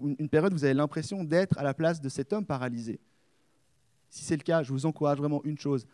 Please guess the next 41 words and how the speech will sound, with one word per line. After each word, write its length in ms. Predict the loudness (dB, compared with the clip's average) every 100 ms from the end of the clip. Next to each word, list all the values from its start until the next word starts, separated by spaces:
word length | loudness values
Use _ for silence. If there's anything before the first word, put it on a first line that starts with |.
| _ _ 0
allez 260 | 2 4
au 100 | 2
coin 180 | 0 -4
prière 320 | -4 -2 -2
après. 340 | -2 -6 -10 -10 _ _ _ _ _ _ _ _ _ _ _
Allez 200 | -4 -2
demander 260 | 0 0 0
la 120 | -2
prière. 420 | -4 -8 -8 -8 _ _ _ _ _ _
Allez 160 | -10 -4
demander 260 | -4 -4 -6
du 100 | -8
soutien. 400 | -10 -10 -10 -12 _ _ _ _ _ _ _ _ _ _ _ _ -12
Et 40 |
si 120 | -2
aujourd'hui 340 | 0 0 -2 -4
tu 60 |
traverses 340 | -4 -4 -4 -4
ça, 140 | -4
j'ai 100 | -4
vraiment 300 | -4 -4 -2
envie 160 | -4 -4
de 40 |
dire 220 | -4 -6
qu'ici, 400 | -4 -8 -8 -8
en 60 | -8
tout 120 | -8
cas 220 | -4 -4
à 60 | -2
Home, 200 | -2 -2
on 120 | -2
a 60 | -4
à 80 | -4
cœur 240 | -2 -2
de 80 | -2
prendre 280 | -6 -8 -8
soin 200 | -8 -8
de 80 | -8
tout 240 | -8 -6
le 80 | -6
monde. 240 | -6 -10